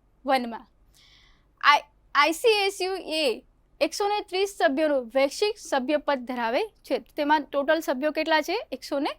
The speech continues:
ત્રીસ. જે આઈ સી એસ યુ છે તેના બે મેજર પ-, પબ્લિકેશન્સ છે.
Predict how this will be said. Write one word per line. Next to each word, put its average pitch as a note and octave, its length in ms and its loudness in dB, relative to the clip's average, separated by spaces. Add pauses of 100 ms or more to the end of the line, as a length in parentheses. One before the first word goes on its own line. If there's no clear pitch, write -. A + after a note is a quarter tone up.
(300)
ત્રીસ. - 420 -4 (580)
જે G4 80 2
આઈ D4 340 4
સી B4+ 380 2
એસ F4 260 2
યુ D4+ 120 -4
છે C#4 220 -2
તેના F#4+ 280 2
બે D#4+ 280 2
મેજર D#4 400 2
પ-, - 140 -2
પબ્લિકેશન્સ C4 920 -2
છે. D#4+ 140 -8